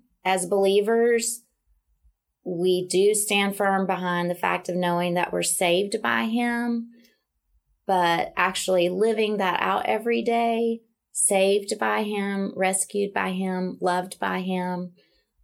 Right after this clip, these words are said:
um, became more real to me during this time, and I got to experience that. Since then, um, one morning, I was, I think I was reading, and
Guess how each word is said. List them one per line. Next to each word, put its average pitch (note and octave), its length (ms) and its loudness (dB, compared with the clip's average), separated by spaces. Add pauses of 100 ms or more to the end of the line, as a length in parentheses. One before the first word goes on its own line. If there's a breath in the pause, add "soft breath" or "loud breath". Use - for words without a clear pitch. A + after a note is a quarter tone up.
(120)
um, F3 420 -10 (160)
became G3 400 2
more F3 240 2
real D#3+ 260 0
to F3+ 180 -8
me - 440 -8 (180)
during E3 320 -2
this D#3+ 220 -6
time, D#3+ 320 -10
and D#3 100 -10
I D#3+ 80 -8
got - 260 -6
to - 100 -6
experience D#3 760 -8
that. - 280 -14 (1400)
Since C#4 500 2
then, F3 800 -2
um, E3+ 460 -10 (600)
one F#3 320 2
morning, F#3+ 640 0 (480 loud breath)
I E3 380 -2
was, E3 800 -2 (580)
I A3 60 -10
think F4+ 260 -8
I D#4 100 -2
was A3+ 200 -2
reading, D#3 560 -6 (360 soft breath)
and F3+ 600 0